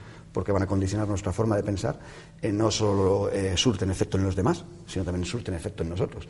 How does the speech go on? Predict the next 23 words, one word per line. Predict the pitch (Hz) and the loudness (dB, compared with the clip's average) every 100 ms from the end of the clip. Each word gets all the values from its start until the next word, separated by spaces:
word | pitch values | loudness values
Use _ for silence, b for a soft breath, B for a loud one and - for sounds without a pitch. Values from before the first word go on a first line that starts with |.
| B B B | B B B
Eh, | - 107 107 104 | 0 2 4 2
las | 101 | 0
técnicas | - 120 113 101 | 2 2 2 0
de | |
reciprocidad, | 107 - 107 90 90 98 110 | 0 -2 -4 -4 -4 0 0
¿no? | 110 117 | 0 -2
Por | 95 | -2
ejemplo, | 110 107 | -2 -2
dar | 101 107 | 0 2
a | |
los | 110 95 | 2 0
demás | 95 110 110 | -2 -2 -2
antes | 110 110 | -2 -2
de | 104 | -4
esperar | 92 95 98 | -4 -4 -4
algo | 98 | -2
a | 85 | -2
cambio, | 117 120 107 B B B B - | -2 0 -2 B B B B -2
que | 107 | 2
no | 135 | 4
es | |
un | 156 | 4
concepto, | 127 131 - 120 113 | 4 2 4 6 6